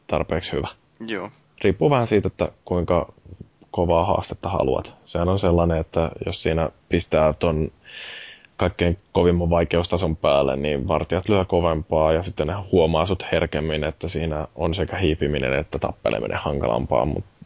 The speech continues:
Speaker 1: se itse taistelu siinä on oikeastaan aika yksinkertaista, että jos päästää itsensä irti oikein kunnolla, niin kyllä siinä pärjää. En oo ihan varma, Mursu kai, en mä muista,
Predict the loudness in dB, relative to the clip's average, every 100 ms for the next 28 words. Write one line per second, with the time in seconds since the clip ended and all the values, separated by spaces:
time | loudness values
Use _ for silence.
0 | -20 -8 0 4 4 4 0 0 2 2
1 | 2 0 0 0 0 0 0 0 0 0
2 | 0 0 0 -2 0 -2 -2 -6 -2 -2
3 | -2 -4 -8 _ -20 -20 -20 -4 -4 0
4 | 0 0 2 2 4 0 -2 -2 -4 -6
5 | _ 0 2 2 2 0 -2 -6 -4 -2
6 | -2 -2 -2 0 0 -2 -4 -16 -20 -20
7 | -10 -2 0 2 0 -2 -8 -20 -20 -18
8 | -18 _ -2 0 0 -2 -4 _ _ 2
9 | 4 4 4 4 4 4 4 4 2 0
10 | 0 -4 _ -2 2 2 2 0